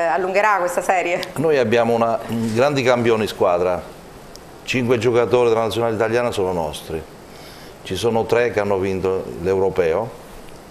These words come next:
Speaker 2: con, eh, con l'Italia in Belgio, un grande campione, eh, spagnolo, che lo chiamano La Roccia,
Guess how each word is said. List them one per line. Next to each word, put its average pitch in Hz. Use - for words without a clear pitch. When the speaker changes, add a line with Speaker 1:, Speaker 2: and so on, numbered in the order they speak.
Speaker 2:
con, 90
eh, 76
con 82
l'Italia 80
in 78
Belgio, 76
un 113
grande 147
campione, 120
eh, 95
spagnolo, 104
che -
lo 92
chiamano 98
La 101
Roccia, 95